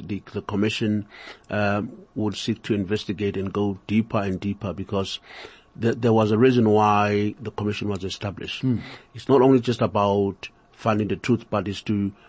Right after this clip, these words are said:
Speaker 1: to, to, to bring public trust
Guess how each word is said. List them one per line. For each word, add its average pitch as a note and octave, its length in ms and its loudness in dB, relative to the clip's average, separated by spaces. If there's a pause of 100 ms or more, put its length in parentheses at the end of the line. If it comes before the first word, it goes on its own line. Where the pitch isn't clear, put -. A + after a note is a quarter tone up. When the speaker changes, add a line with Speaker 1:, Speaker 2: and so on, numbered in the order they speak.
(160)
Speaker 1:
to, A2 140 -2
to, A2 200 -4
to G2+ 280 -4 (140)
bring A2+ 440 4 (580)
public A2+ 320 -4
trust - 400 -4